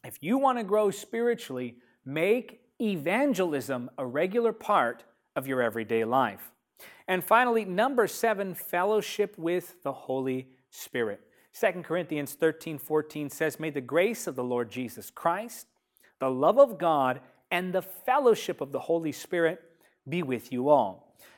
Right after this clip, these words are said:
Now notice here that the scripture says fellowship with the Holy Spirit. This implies that he's not an it, he's a personal being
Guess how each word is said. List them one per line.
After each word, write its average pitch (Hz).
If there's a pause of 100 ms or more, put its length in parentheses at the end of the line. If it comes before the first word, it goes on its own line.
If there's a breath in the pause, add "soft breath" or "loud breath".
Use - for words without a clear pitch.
Now 185
notice 254
here 247
that 190
the 170
scripture -
says 165
fellowship 233
with 170
the 160
Holy 123
Spirit. 104
This 226
implies 190
that 175
he's 214
not 185
an 151
it, 240 (180 soft breath)
he's 226
a 262
personal 160
being 147